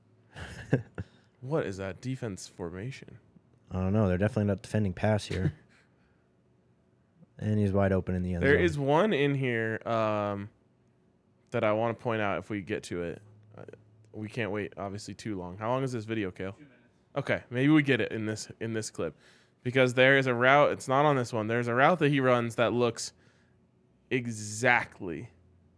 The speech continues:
Speaker 2: like the route, um, Travis Hunter ran in the Celebration Bowl to just get an easy,
Speaker 1: Beautiful.
Speaker 2: easy touchdown. It's the same thing. It's that, you know, what we were saying, uh,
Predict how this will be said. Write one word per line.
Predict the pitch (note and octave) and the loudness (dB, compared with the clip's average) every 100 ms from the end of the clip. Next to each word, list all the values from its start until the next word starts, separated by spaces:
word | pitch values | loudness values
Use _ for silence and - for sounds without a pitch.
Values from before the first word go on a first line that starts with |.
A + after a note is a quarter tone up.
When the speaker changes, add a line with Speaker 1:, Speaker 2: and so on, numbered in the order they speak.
| _ | _
Speaker 2:
like | B2 A2+ G2+ - - _ _ _ - | -2 0 -2 -8 -20 _ _ _ -6
the | B2+ | 0
route, | A#2 A2+ - - _ _ | 2 4 2 -6 _ _
um, | A#2+ G#2+ F#2 F2 F2+ G#2 _ _ _ _ _ | -2 0 0 -2 -4 -10 _ _ _ _ _
Travis | - C3+ A#2+ | 4 6 6
Hunter | B2+ A2 G2+ | 0 -4 -4
ran | G2+ G2+ | -4 -6
in | F#2+ | -8
the | G#2 | -2
Celebration | G#2+ G2 F#2 F#2+ A2 | 0 0 -2 -4 -4
Bowl | G#2 G#2 F#2 | -2 -2 -4
to | G#2 | -8
just | G2 F2+ | -8 -8
get | G#2+ | -6
an | F#2+ F#2+ | -6 -8
easy, | - A2 A2+ A2+ G#2 | -8 -6 -4 -2 0
Speaker 1:
Beautiful. | G#2+ F#2+ A2+ A#2 | 2 2 -2 -4
Speaker 2:
easy | G#2 G2 F#2+ _ _ _ _ | -6 -10 -12 _ _ _ _
touchdown. | A#2+ A2 - F#2+ F2 - _ _ | 0 0 -2 -6 -6 -10 _ _
It's | - | -8
the | B2 | 0
same | D3 D3+ | 2 4
thing. | D3+ D3+ | 2 2
It's | B2 B2 | 2 0
that, | A2+ - | 0 0
you | B2+ | -4
know, | A2+ | -2
what | A#2 G2 | -2 -2
we | B2 | -2
were | A#2 | -2
saying, | B2+ A#2+ A2+ G2+ | -2 -4 -4 -4
uh, | G#2+ G2+ F#2+ | -4 -2 -4